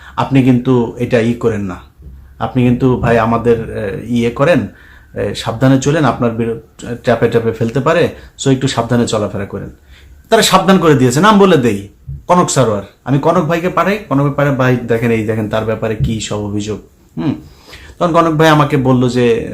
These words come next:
"দরকার নেই, এগুলি নিয়ে এখন নিজেদের ইয়ের ভেতরে এগুলি কি, যে কোনো অনেক আগে প্রেম করতো, পরকীয়া করতো, এগুলি এখন বলে লাভ কি?" তো কনক ভাই তাকে সাবধান করে।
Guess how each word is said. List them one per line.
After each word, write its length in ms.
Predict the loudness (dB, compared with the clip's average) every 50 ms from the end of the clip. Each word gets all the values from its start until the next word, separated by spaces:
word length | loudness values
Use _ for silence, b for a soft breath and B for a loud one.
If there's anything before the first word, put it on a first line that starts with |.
| -10 -10 -8
"দরকার 360 | -4 -4 -4 -2 0 0 0
নেই, 180 | 0 0 -2
এগুলি 240 | -2 -2 -4 -4 -4
নিয়ে 160 | -4 -4 -4
এখন 520 | -4 -6 -6 -8 -10 -10 -10 -10 -8 -8 -8 -8
নিজেদের 520 | -10 -10 -10 -10 -8 -8 -8 -10 -10 -10
ইয়ের 240 | -8 -8 -6 -8 -8 -8
ভেতরে 320 | -10 -8 -4 -2 -2 -2
এগুলি 280 | -2 -2 -4 -8 -8 -10 -10 -14 -18 -20 -20 -18 -12
কি, 180 | -10 -10 -10 -10 -12 -14 -18 -18 -18 -16 -14 -12
যে 140 | -10 -10 -8
কোনো 320 | -6 -4 -2 -2 -2 0
অনেক 200 | 0 0 0 0
আগে 160 | -2 -2 -2 -2
প্রেম 240 | -2 -2 -2 -2
করতো, 500 | -2 -4 -4 -6 -4 -2 -4 -4 -4 -6 B B B B B B B B -4
পরকীয়া 360 | -2 -2 -2 -2 -2 -2 -2
করতো, 280 | -2 -4 -4 -4 -4 -4
এগুলি 260 | -4 -4 -6 -6 -6
এখন 260 | -6 -6 -6 -6 -4
বলে 160 | -4 -6 -6
লাভ 180 | -6 -6 -8 -8 -12
কি?" 140 | -14 -18 -18 -18 b b b b b b b b b b _
তো 140 | 0 0 2
কনক 260 | 2 2 2 2 4
ভাই 200 | 4 4 4 4
তাকে 400 | 4 2 2 2 2 0 0 -2
সাবধান 420 | -2 -2 -2 -2 0 0 0 0 0
করে। 240 | 0 -2 -6 -6